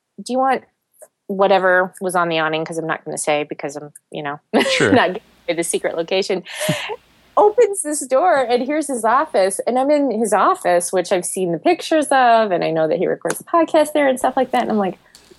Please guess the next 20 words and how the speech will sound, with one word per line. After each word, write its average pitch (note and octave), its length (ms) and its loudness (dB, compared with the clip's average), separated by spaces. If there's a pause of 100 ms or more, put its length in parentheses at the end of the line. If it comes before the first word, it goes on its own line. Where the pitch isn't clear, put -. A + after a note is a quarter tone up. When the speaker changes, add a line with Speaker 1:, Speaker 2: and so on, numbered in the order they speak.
(320)
Speaker 1:
"Oh, F#4 140 -8 (160)
Speaker 2:
You, - 100 -10 (220)
Speaker 1:
fucking" - 480 -2
Speaker 2:
we, E3 240 2
you - 340 2
should F#3 300 4
explain B2+ 580 2
that A#2 160 4
his B2 200 2
office A#2+ 440 2
a-, G#2+ 240 2 (100)
is A2+ 240 0
disguised G#2+ 880 0
as G2 600 -2 (960)
a, G#2+ 160 2 (100)
a G#2+ 80 2
different A2 460 -2
place G2+ 320 -4
of G2 100 -10
business. - 600 -10